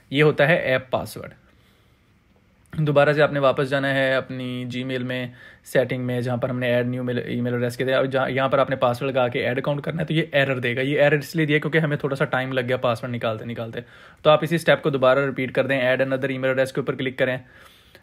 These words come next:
अगर फिर सेम एरर आ रहा है तो फिर आप इस पेज को रिफ्रेश कर लें एक दफ़ा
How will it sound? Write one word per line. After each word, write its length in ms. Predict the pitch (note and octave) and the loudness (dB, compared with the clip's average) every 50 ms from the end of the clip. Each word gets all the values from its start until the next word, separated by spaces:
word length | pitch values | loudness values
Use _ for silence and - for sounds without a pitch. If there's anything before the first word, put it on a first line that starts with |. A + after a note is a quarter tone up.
| _ _ | _ _
अगर 200 | - B2 B2+ C3 | -2 0 0 0
फिर 160 | C3 - C#3+ C3+ | 0 0 0 0
सेम 280 | - - C3+ C#3 C3+ | 2 0 0 2 2
एरर 220 | C3 C3 C3+ C3+ C3+ | 4 4 6 6 6
आ 100 | B2+ B2+ | 6 6
रहा 100 | B2+ B2+ | 4 2
है 40 | |
तो 80 | B2+ C3+ | 0 0
फिर 120 | C3 C3 | 0 2
आप 160 | B2+ B2 A#2+ C3+ | 2 2 2 0
इस 100 | B2 - | -6 -6
पेज 240 | - C3 B2 A#2+ | -4 -4 -4 -2
को 100 | B2 - | -2 -4
रिफ्रेश 340 | B2+ B2 A#2 - C#3 B2+ B2 | -2 -2 -2 -2 -2 -4 -2
कर 120 | - C3+ A#2+ | -2 -4 -2
लें 140 | A#2+ B2+ | -2 -4
एक 100 | C3+ C3+ | -4 -4
दफ़ा 300 | C3 B2+ A#2 C3+ C3+ C#3 | -4 -4 -2 -2 -4 -4